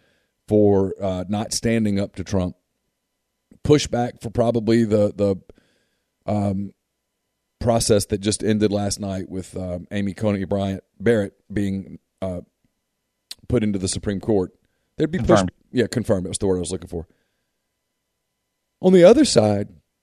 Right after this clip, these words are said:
Speaker 1: and no one talks about this much, and I think this is fascinating, if Donald Trump wins,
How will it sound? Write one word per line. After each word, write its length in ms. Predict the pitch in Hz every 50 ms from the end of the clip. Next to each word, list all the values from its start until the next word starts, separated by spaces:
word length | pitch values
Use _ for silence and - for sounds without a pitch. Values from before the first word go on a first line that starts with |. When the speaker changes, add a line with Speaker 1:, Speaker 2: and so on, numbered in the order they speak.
| _ -
Speaker 1:
and 100 | - 117
no 100 | 127 180
one 180 | 220 285 320 254
talks 260 | - 202 196 - -
about 200 | 131 123 113 -
this 180 | - 101 - -
much, 380 | 95 87 - - - - - _ _ _ _ _
and 100 | - 110
I 60 | 131 165
think 180 | - 233 214
this 160 | - 208 -
is 120 | 190 170 -
fascinating, 580 | 156 139 156 156 - 117 98 92 87 85 80 - _ _ _ _ _ _ _ _ _ _ _ _ _ _ _
if 200 | - 147 151 -
Donald 380 | - 147 156 196 254 - - 202
Trump 300 | - - 170 - - - -
wins, 560 | 107 117 113 101 90 82 82 - - -